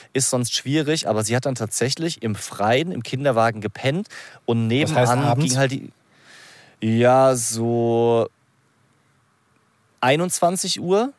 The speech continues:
Speaker 1: zwanzig Uhr dreißig,
Speaker 2: Also schon nach
Speaker 1: einundzwanzig Uhr.
Speaker 2: normal schlafen?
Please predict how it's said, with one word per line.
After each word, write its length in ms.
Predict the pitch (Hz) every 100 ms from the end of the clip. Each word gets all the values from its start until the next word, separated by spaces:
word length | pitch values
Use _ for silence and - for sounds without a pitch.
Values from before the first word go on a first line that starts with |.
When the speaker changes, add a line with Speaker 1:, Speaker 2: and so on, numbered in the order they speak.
| -
Speaker 1:
zwanzig 360 | - 139 139
Uhr 60 | 156
dreißig, 380 | 123 131 135 139
Speaker 2:
Also 160 | 127
schon 160 | 135 147
nach 100 | 131
Speaker 1:
einundzwanzig 220 | 139 139
Uhr. 20 | 135
Speaker 2:
normal 280 | 120 101
schlafen? 440 | 110 107 104 104